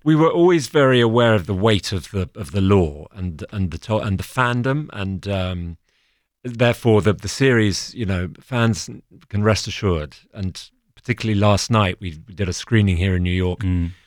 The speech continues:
Speaker 1: And it actually to ans-, it answers both parts of your questions, 'cause last night was, we, as you say, we've been on this, this publicity tour for, um, what is it,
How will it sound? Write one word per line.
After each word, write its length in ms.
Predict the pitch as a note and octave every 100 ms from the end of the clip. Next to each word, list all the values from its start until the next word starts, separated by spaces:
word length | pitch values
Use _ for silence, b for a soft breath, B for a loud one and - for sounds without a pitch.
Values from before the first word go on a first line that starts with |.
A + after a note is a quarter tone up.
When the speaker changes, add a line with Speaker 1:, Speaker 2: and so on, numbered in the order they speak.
| b _
Speaker 1:
And 300 | A2 G#2 G2 -
it 100 | C#3
actually 260 | D3+ - C3+
to 160 | D3
ans-, 140 | D3 C#3
it 80 | C#3
answers 340 | C#3+ C3 B2
both 220 | C#3 C3 -
parts 200 | A#2+ G2+
of 40 |
your 60 | A2
questions, 400 | B2 G#2 G2 A2
'cause 120 | A2
last 320 | B2+ B2+ -
night 300 | C3+ A#2 - _ _ _ -
was, 200 | A#2+ - -
we, 160 | B2+ A#2+
as 140 | A#2
you 80 | G#2+
say, 180 | - A#2+
we've 120 | G#2
been 140 | A2
on 100 | G2+ F#2+
this, 240 | F2 -
this 200 | G#2+ -
publicity 420 | - G2+ G#2 - G2
tour 240 | G2+ F2
for, 280 | - F2+ E2 _ -
um, 340 | F2 D#2+ D#2 _ _ _
what 120 | G2
is 100 | D2
it, 80 | C#2+